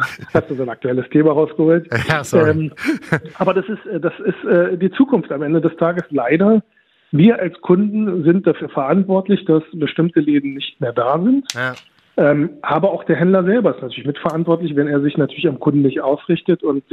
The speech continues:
Speaker 1: der Kunde die ganze Zeit Gurken, äh, möchte,
Speaker 2: Mhm.
Speaker 1: er aber nur Tomaten anbietet,
Speaker 2: Ja.
Speaker 1: ja, dann hat er den Markt leider verpennt. Und, ähm,
Speaker 2: Aber das ist
Speaker 1: da
Speaker 2: schon
Speaker 1: gibt's
Speaker 2: bitter,
Speaker 1: dann
Speaker 2: weil
Speaker 1: Voll,
Speaker 2: wenn
Speaker 1: voll.
Speaker 2: man so, guck mal, ich, ich denke immer an so Stores wie zum Beispiel hier, ähm, Soto, ne, in Berlin.
Speaker 1: Ja,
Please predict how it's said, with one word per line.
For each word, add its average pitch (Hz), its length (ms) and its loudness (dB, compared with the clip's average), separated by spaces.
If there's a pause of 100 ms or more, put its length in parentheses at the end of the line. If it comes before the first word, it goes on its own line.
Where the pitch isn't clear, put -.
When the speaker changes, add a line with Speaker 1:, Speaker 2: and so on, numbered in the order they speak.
(140)
Speaker 1:
der 123 80 -2
Kunde 151 320 2
die 139 80 -2
ganze 135 280 -6
Zeit 131 260 -2
Gurken, 139 540 0
äh, 123 60 -8
möchte, 175 560 -2
Speaker 2:
Mhm. 117 260 -4
Speaker 1:
er 151 120 4
aber 139 140 0
nur 135 140 -4
Tomaten 143 460 -2
anbietet, 127 560 0 (100)
Speaker 2:
Ja. 123 300 -2 (220)
Speaker 1:
ja, 131 80 0
dann 117 240 -2
hat 143 120 -2
er 156 60 2
den 160 180 -2
Markt 156 320 -2
leider 151 280 -2
verpennt. - 580 -4
Und, 123 320 -10
ähm, 123 440 -4
Speaker 2:
Aber 101 180 -8
das 117 160 -2
ist 147 120 -2
Speaker 1:
da 151 60 0
Speaker 2:
schon 165 40 2
Speaker 1:
gibt's 170 180 0
Speaker 2:
bitter, 117 140 2
Speaker 1:
dann 101 120 -6 (380)
Speaker 2:
weil 123 240 0
Speaker 1:
Voll, 190 260 2 (100)
Speaker 2:
wenn 113 80 -16
Speaker 1:
voll. 127 120 0
Speaker 2:
man 147 160 0
so, 147 220 -2 (360)
guck 156 120 -8
mal, 156 100 -4
ich, 120 140 -8 (120)
ich 143 140 -10
denke 160 220 -4
immer 175 160 -4
an 151 100 -6
so 139 140 -4
Stores 151 440 -4
wie 165 80 -8
zum 156 140 -8
Beispiel 147 260 -4
hier, 147 320 -4
ähm, 120 160 -6
Soto, 143 440 -2
ne, 104 300 -2
in 104 120 -4
Berlin. 95 280 -2
Speaker 1:
Ja, 160 180 2